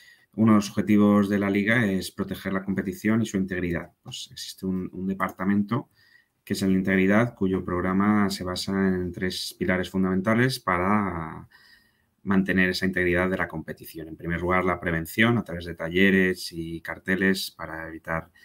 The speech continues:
malas prácticas. Un segundo pilar que sería donde se engloba este proyecto, que es la monitorización de los mercados de apuestas.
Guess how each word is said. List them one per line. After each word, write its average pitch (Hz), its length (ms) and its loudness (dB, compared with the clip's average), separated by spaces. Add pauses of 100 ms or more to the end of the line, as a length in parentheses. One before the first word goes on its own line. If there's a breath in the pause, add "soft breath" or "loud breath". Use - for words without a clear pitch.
(220 soft breath)
malas 98 220 6
prácticas. 120 760 6 (500 soft breath)
Un 113 220 8
segundo 101 340 8
pilar 98 300 4
que 95 60 -6
sería 92 840 2
donde 87 180 -4
se 92 100 -4
engloba 87 260 0
este 85 160 -6
proyecto, 98 440 -2
que - 100 -8
es 87 60 -4
la 87 120 -2
monitorización 85 760 -4
de 87 60 0
los 85 160 -2
mercados 87 380 -4
de 90 80 -2
apuestas. 117 600 0